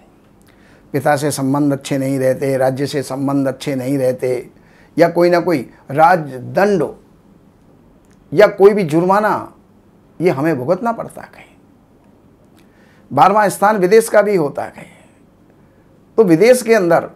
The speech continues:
असफल होना या धन को गंवा देना, विदेश में रोग से ग्रस्त हो जाना, और अमानत में खयानत करने वाला आदमी होता है,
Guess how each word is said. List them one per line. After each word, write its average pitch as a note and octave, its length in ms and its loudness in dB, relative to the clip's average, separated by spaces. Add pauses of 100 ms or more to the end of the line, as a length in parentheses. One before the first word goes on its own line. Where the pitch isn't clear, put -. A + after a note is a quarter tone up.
(760)
असफल E3 440 -4
होना A2+ 640 -10 (220)
या E3+ 80 -2
धन D#3 280 -4
को F#3 120 0
गंवा D3 340 -4
देना, A#2 340 -6 (1200)
विदेश G#3 420 4
में D#3+ 160 -4 (440)
रोग G#3+ 500 4
से G3 180 2
ग्रस्त G#3 480 -2
हो C#3+ 220 0
जाना, A2+ 300 -6 (2750)
और A3+ 240 8 (1900)
अमानत B3+ 480 4
में B3 240 0
खयानत A3 500 0
करने G#3 340 0
वाला F#3+ 280 4
आदमी F#3 260 2
होता D#3 320 2
है, G#2+ 260 -10